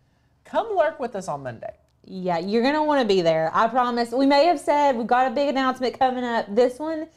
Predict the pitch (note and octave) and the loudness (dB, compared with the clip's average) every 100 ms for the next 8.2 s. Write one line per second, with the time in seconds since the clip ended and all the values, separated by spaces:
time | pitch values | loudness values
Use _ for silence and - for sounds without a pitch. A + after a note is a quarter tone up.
0 | _ A#3+ B3 A#3+ A#3+ A3+ A3+ A#3 A#3 G3+ | _ 0 2 4 2 0 -2 0 0 0
1 | A3 G3 F3+ F#3 F#3 E3 D#3+ G#3+ G#3 D#3+ | 0 2 2 0 -4 -10 -10 -10 -16 -12
2 | D3+ - G3+ F#3 F3 E3 - E3 D#3+ - | -4 0 2 2 -2 -6 -4 -4 -4 -12
3 | - F3 F3 F#3+ A3+ A3+ G#3+ G3 - F3+ | -14 -8 -8 -6 -6 -6 -6 -10 -2 -2
4 | F#3+ F#3 E3 D#3+ D3 - D3+ - D#3 D3+ | 0 -2 -2 -2 -6 -10 -12 -10 -10 -8
5 | D#3 F3+ - A3+ B3 C4 G4+ _ _ G#3 | -8 -10 -6 -4 -4 -6 -12 _ _ -2
6 | G3+ D#3+ E3+ C3 C3 B2 C#3+ C#3 D#3 F3+ | 0 0 0 -2 -6 -8 -8 -6 -8 -8
7 | G#3+ F#3+ F3+ F3 F3+ - A3 G#3 - D#3 | -8 -6 -6 -6 -12 -12 -14 -12 -4 -2
8 | C#3 F#3 | 0 -4